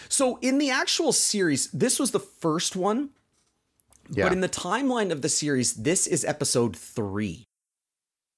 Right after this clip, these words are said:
Speaker 1: And
Speaker 2: Right.
Speaker 1: there are previous episodes that explain the original hero and stuff.
Speaker 2: Well, that's one thing is I, I wonder, like, once you add dialogue to this and pl-, and, you know,
Speaker 1: Oh, they
Speaker 2: careful
Speaker 1: don't.
Speaker 2: plotting. Oh, they don't? Oh,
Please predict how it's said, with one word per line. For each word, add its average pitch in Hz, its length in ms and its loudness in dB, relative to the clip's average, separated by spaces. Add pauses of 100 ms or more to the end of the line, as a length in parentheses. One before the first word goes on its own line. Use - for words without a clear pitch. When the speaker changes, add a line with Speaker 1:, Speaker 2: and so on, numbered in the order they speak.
(100)
Speaker 1:
And 135 120 2
Speaker 2:
Right. 101 280 2
Speaker 1:
there 143 200 2
are 143 40 2
previous 202 540 0
episodes 143 440 0
that 139 100 4
explain 131 640 0
the 113 140 0
original 113 500 0
hero 95 540 -4
and 64 120 -8
stuff. - 340 -6 (800)
Speaker 2:
Well, 135 140 2
that's 180 280 -2
one 156 100 4
thing 143 220 2
is 104 120 0
I, 117 160 2
I 117 120 2
wonder, 110 500 2
like, 95 240 2
once 107 280 -2
you 151 120 2
add 107 160 2
dialogue 98 560 2
to 92 100 -4
this 87 380 0
and 87 280 -2
pl-, - 280 -12
and, 98 340 0
you 104 80 -4
know, 78 180 -2
Speaker 1:
Oh, 196 120 4
they 117 100 2
Speaker 2:
careful 143 60 2
Speaker 1:
don't. 185 180 4
Speaker 2:
plotting. 90 420 0 (680)
Oh, 135 120 4
they 127 100 4
don't? 175 260 2
Oh, 139 260 2